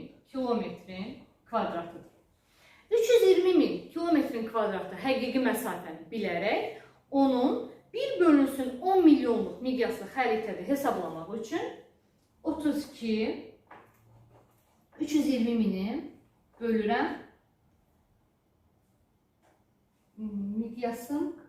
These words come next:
bir bölünsün on milyonluq idi. Beş sıfır atdım. Yüz. Yüzü kvadrata yüksəldirəm, çünki bu kvadratdadır.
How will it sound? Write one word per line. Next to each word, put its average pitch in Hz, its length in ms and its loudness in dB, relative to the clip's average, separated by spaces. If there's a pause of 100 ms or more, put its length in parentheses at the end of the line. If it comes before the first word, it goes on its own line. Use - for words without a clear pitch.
(240)
bir 202 480 -6
bölünsün 185 680 -8 (800)
on 214 220 -4
milyonluq 226 640 -4
idi. 262 280 -6 (2500)
Beş 294 160 -6
sıfır - 300 -10
atdım. 190 480 -8 (1900)
Yüz. 214 560 -4 (260)
Yüzü 269 300 -2
kvadrata 208 420 0
yüksəldirəm, 240 760 -2
çünki 214 220 -6
bu 196 80 -8
kvadratdadır. 190 840 -8